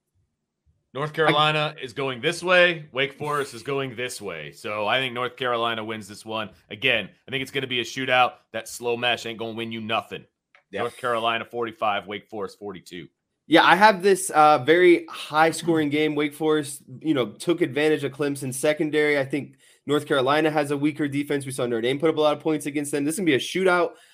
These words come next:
Speaker 3: uh, but I think North Carolina gets it done, forty-four to forty-one. And I just wanna give shout out to, to Drake May here because he has better stats than C J Stroud,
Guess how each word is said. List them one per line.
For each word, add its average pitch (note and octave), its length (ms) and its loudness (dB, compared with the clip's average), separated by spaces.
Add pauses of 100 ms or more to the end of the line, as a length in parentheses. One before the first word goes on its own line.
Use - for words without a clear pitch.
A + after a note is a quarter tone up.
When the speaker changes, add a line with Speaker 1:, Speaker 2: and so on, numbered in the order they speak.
(160)
Speaker 3:
uh, C3+ 120 6
but C#3 120 2
I - 80 8
think - 180 2
North F#3 240 4
Carolina D#3+ 400 4
gets C#3+ 200 -2
it B2+ 120 -6
done, C#3+ 320 0
forty-four D#3+ 540 0
to C#3+ 80 -2
forty-one. D3+ 760 0 (280)
And D#3 100 2
I G#3 80 6
just A#3 160 0
wanna G#3 140 0
give E3 260 4
shout E3 280 2
out E3 240 2
to, C#3 300 2 (100)
to - 80 -12
Drake D3 320 0
May C#3+ 240 0
here B2 360 0 (260)
because C#3+ 800 2 (180)
he B3 220 2
has C4 260 6
better G3+ 300 8
stats E3+ 600 2
than D3 160 -6
C E3 240 -4
J D3+ 220 0
Stroud, C3+ 540 0